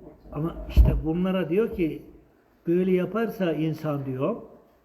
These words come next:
taşlarıyla eline bir taş alıp da dövünüp insanı, insanı, içindeki insanı. Demek ki insanın bir iç, dışı insan,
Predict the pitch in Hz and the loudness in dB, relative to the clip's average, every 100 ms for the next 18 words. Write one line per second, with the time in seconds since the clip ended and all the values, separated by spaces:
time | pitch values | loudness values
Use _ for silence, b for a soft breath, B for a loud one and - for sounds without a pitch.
0 | _ _ _ _ 160 160 - 180 170 160 | _ _ _ _ -2 -2 0 0 2 2
1 | 143 - - 156 151 151 151 156 170 143 | -2 -10 -10 -4 -4 -2 -2 -2 -2 -4
2 | 143 143 131 139 147 156 175 - 156 143 | -4 -8 -4 -2 0 0 -2 -4 -6 -6
3 | - 151 180 226 - - - - - - | -4 -4 -4 -6 -12 -20 -20 -20 -20 -20
4 | - - - - - 151 135 156 160 180 | -20 -20 -20 -20 -8 -8 -4 -2 -2 -4
5 | - - - - - 156 - 180 143 - | -10 -20 -20 -18 -4 -4 -4 -6 -8 -10
6 | 107 - - - b b b b _ _ | -16 -18 -20 -20 b b b b _ _
7 | - 147 165 160 156 151 156 160 170 165 | -6 -4 -4 -4 -4 -2 -4 -2 -4 -8
8 | - 170 185 202 196 202 226 | -6 -2 -2 -2 -2 -2 -6